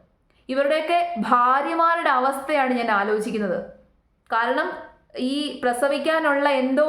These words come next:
ഒരു യന്ത്രമായിട്ട് മാത്രമായിരിക്കും ഇവരൊക്കെ ഭാര്യമാരെ കണ്ടിട്ടുണ്ടാവുക.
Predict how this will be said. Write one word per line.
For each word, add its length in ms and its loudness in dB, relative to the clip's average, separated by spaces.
ഒരു 220 0
യന്ത്രമായിട്ട് 720 0
മാത്രമായിരിക്കും 1120 0
ഇവരൊക്കെ 720 0
ഭാര്യമാരെ 800 2
കണ്ടിട്ടുണ്ടാവുക. 640 0